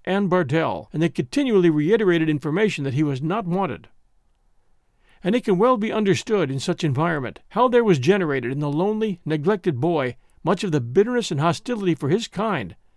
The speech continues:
that later was to express itself in deeds so frightful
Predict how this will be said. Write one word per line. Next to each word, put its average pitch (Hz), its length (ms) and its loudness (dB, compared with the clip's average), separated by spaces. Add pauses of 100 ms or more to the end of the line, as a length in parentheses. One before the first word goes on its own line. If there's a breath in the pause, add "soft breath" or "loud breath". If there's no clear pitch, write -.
(260)
that 139 160 -4
later 196 260 4
was 175 140 4
to - 100 -2
express 175 400 -2
itself 160 380 -4
in 143 160 -2
deeds 185 300 -2
so 214 200 -2
frightful - 500 -6